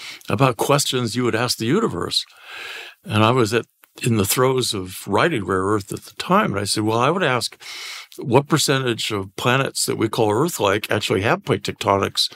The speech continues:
out in the cosmos?" Because one of the things we suggested in Rare Earth, that without plate tectonics, you're not gonna have long-term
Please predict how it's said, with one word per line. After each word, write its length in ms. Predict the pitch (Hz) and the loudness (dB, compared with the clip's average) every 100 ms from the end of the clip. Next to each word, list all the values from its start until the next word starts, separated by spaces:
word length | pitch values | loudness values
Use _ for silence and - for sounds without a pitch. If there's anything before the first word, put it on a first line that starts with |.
| - - - | -14 -16 -6
out 120 | - - | -4 -2
in 60 | |
the 80 | 101 | -2
cosmos?" 680 | - 180 233 131 - - - - - - - _ _ | 2 2 2 -2 -4 -4 -4 -10 -18 -18 -20 _ _
Because 280 | - 127 117 | -4 -2 2
one 160 | 131 | 4
of 120 | 151 135 | 4 2
the 40 | |
things 300 | - 147 131 | 2 0 0
we 80 | 127 | -2
suggested 560 | - - 120 117 156 | -2 -2 -2 -2 -4
in 80 | 101 | 0
Rare 160 | 107 101 | 0 2
Earth, 280 | 131 123 - | 2 0 0
that 100 | 101 | 0
without 340 | 101 120 202 | 2 0 0
plate 200 | 143 104 | -2 -2
tectonics, 680 | 92 - - 175 170 - - | -4 -6 0 2 2 0 0
you're 100 | 104 | 2
not 240 | 107 160 | 2 0
gonna 220 | - 87 | -2 -2
have 340 | 95 98 95 - - - - - - | 2 2 0 -4 -14 -12 -12 -14 0
long-term 680 | 113 117 113 - 107 107 | 4 4 2 0 0 0